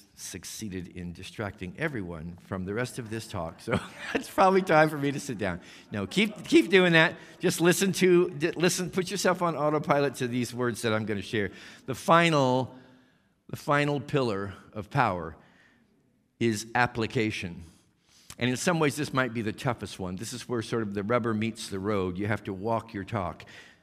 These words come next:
The affirmation is, "I understand myself as an evolving being. I expect and welcome new insights, and I incorporate them into my lifestyle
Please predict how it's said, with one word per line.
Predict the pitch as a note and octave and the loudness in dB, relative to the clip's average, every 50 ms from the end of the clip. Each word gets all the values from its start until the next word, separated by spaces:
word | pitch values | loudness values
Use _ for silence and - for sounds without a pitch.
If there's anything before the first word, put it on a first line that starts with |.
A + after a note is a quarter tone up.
| _ _ - | _ _ -4
The | A#2+ B2 | 0 2
affirmation | C3 C3 C3 - C3+ C3 C3 C3 - C3 B2+ | 2 2 2 0 -2 0 0 0 -2 -2 -2
is, | B2 A#2 A#2 | -2 0 2
"I | B2+ B2 B2 | 2 2 2
understand | B2+ B2 A#2 A#2 - - D3 C#3 C#3 C3+ A2+ A2+ | 0 -2 -4 -6 -6 -2 -2 0 0 0 -2 -2
myself | A#2 A2+ G#2+ G2+ - - G2+ G2 G2+ G#2+ - - | -2 -2 -2 -2 -2 -2 -2 -2 -2 -4 -4 -2
as | A2 G#2+ G#2+ F#2+ | -2 0 0 0
an | G#2+ G#2+ G#2 | 0 -2 -2
evolving | G#2+ F#2+ A#2 C3 C3+ C#3 C3+ A#2 B2 A#2+ A#2 A#2 A2 | -2 -2 0 2 4 4 2 2 -2 -4 -2 -2 -4
being. | G2 G#2+ B2 A#2 G2+ F2+ F2 F2+ F#2 G#2 G2+ - - - - - - _ - | -2 -2 -2 -2 -2 -2 -4 -4 -6 -6 -8 -8 -12 -20 -20 -20 -20 _ -4
I | G#2+ G#2+ | -2 0
expect | A2 A2+ G#2 - - - C#3+ C#3+ C#3 - - | 0 0 -2 -4 -4 0 0 0 0 0 -6
and | A#2+ A#2+ A#2 | -6 -6 -2
welcome | A#2+ C3 C3+ B2+ - A#2+ G#2+ A2 | -2 -2 -2 -2 -2 -4 -4 -4
new | A2+ B2+ C3 B2 | -2 -4 -4 -4
insights, | A2+ B2+ A#2+ B2 A2 - - B2 A#2 A2+ A2 G2+ - - - - - - - - - - | -2 -2 -2 -4 -4 -2 0 2 2 2 0 -2 -4 -8 -8 -8 -8 -10 -14 -20 -14 -6
and | A#2 A2+ | -2 0
I | A2 G#2+ | 0 2
incorporate | G#2 G#2+ G#2 - C#3 C#3+ C#3+ - - A#2 A2 G#2+ G#2+ | 0 0 -2 -2 -2 -2 -2 0 0 0 0 0 0
them | - G#2+ G2+ G2+ G#2 G#2 - | -2 -2 -2 -2 -4 -4 -2
into | C3 C#3+ D3 D3+ D#3 C#3 - - B2 A2+ A#2 A#2 | -2 0 0 -2 -4 -6 -4 -2 -2 0 0 0
my | G#2+ G#2 G#2 G#2 G#2 G#2 | 0 0 0 0 2 2
lifestyle | G#2+ A#2+ B2 C3 B2+ B2 - - - A2+ F#2+ F#2 F#2+ F2+ F2+ F2+ F2+ F2+ | 2 2 2 2 0 -2 -6 -8 -4 -2 -2 0 -2 -2 -4 -6 -8 -10